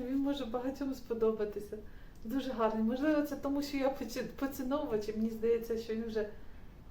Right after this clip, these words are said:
підійде багатьом. Є тут якась свіжинка, яка мені трошечки, трошечки заважає. Навіть не знаю чого. Чи то конвалія, чи шисо. Але гарний. От я б таке теж носила.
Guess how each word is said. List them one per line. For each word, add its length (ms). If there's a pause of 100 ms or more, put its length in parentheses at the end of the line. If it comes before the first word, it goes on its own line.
(640)
підійде 360
багатьом. 540 (1000)
Є 180
тут 160
якась 320
свіжинка, 440
яка 220
мені 200
трошечки, 560
трошечки 480
заважає. 640 (460)
Навіть 340
не 80
знаю 320
чого. 380 (1040)
Чи 80
то 120
конвалія, 580
чи 280 (320)
шисо. 380 (2500)
Але 160
гарний. 460
От 180
я 80
б 60
таке 220
теж 300
носила. 500